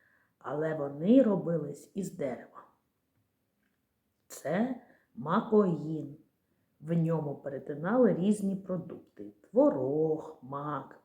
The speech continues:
масло. Це горнятко, маленький глечик,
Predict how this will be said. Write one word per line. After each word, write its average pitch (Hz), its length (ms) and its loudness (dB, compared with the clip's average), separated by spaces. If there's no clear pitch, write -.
масло. 139 600 -10
Це 147 240 0
горнятко, 185 840 4
маленький 190 580 4
глечик, 160 560 -8